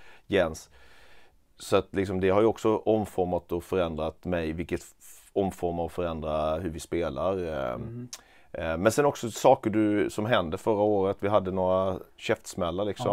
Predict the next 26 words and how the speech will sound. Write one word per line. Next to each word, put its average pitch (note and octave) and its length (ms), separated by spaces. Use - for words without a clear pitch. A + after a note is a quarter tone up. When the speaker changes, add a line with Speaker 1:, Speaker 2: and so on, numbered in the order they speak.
Speaker 2:
Ja, C3 40
just C#3 140
det. - 80
Speaker 1:
Ja, G#2 200
hur G2+ 400
kan F#2+ 240
vi F#2+ 100
då F#2+ 260
förändra F#2 640
utan F2 240
att - 80
tappa E2 340
det F2 160
vi E2+ 160
vill D#2+ 200
ha? E2+ 320
Ehm, E2 560
vilka - 200
spelartyper F2 680
har F#2 100
vi F2 160
att - 80
tillgå? E2+ 480
Det E2+ 80
är D#2+ 100
ju, D2 460